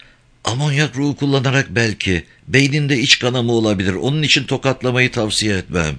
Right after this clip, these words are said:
Sorgun nabzını tuttu. Kazan Sorgun alnını baş parmağı ve işaret parmağıyla sıktı.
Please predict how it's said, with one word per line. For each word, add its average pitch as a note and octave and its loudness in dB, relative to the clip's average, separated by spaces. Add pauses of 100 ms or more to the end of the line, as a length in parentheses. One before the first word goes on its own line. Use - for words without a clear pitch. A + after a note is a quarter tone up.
(800)
Sorgun D#3 4
nabzını A#2 -2
tuttu. D2+ -4 (460)
Kazan E3+ 6
Sorgun D#3 2
alnını B2 0
baş - 2
parmağı F2 2
ve G2+ 2
işaret A2+ 2
parmağıyla F#2+ 2
sıktı. D2+ -2